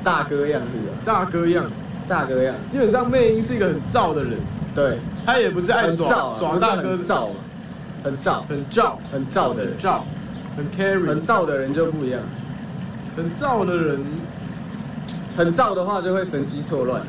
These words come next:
Speaker 2: 很躁会神机错乱。可是他们魅音也是会神机错乱。
Speaker 1: 对，魅音，因为他顶，顶不住啊。
Speaker 2: 因为他，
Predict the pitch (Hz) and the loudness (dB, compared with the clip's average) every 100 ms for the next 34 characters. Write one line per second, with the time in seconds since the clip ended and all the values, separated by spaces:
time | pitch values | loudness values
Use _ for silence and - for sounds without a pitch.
0 | - 151 147 220 208 202 160 147 147 151 | -8 -6 -4 -2 0 0 -2 -4 -4 -6
1 | 147 - 202 262 254 233 208 180 - - | -8 -2 0 2 2 2 0 -2 -8 -10
2 | - - - 226 226 214 147 180 196 185 | -10 -10 -2 4 4 4 0 2 2 2
3 | 139 131 139 147 127 165 - 190 185 185 | -2 -4 -4 -4 2 4 6 4 4 0
4 | 190 226 233 226 208 147 131 156 151 165 | 4 6 6 4 2 0 2 0 0 2
5 | 202 - 269 262 | 4 4 4 2